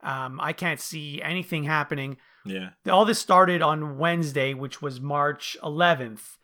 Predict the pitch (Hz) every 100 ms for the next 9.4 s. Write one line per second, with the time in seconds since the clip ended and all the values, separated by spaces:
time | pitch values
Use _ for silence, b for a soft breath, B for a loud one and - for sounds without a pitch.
0 | _ _ _ _ _ _ - 185 202 214
1 | 208 180 - 254 208 202 170 156 180 170
2 | 156 156 147 - - - 160 151 - 156
3 | 151 143 131 135 131 98 107 - - 160
4 | 170 180 196 208 190 175 151 147 139 156
5 | - 156 - 160 143 - 131 135 139 123
6 | 107 110 - 131 - - _ _ _ _
7 | _ _ _ _ _ _ _ - 113 107
8 | 95 _ - 127 123 113 101 - 95 -
9 | 95 87 85